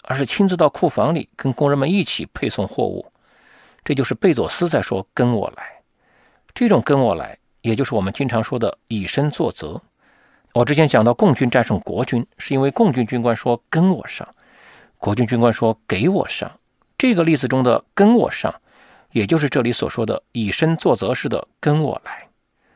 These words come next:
我给你讲了三个例子：南多、毛泽东、贝佐斯。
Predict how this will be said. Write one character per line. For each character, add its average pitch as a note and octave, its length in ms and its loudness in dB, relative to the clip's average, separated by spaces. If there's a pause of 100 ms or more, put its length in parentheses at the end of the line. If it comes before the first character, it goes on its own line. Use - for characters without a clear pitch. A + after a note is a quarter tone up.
(420)
我 C3 60 2
给 C#3+ 80 2
你 D#3+ 100 4
讲 B2 160 4
了 A#2+ 60 4
三 E3+ 280 2
个 E3+ 120 2
例 B2 160 -2
子： - 200 -12 (180)
南 B2 260 2
多、 E3 240 0 (100)
毛 A2 180 2
泽 C3+ 160 0
东、 C#3 200 -2 (160)
贝 C#3 120 -2
佐 F#2+ 160 -6
斯。 C3+ 320 -8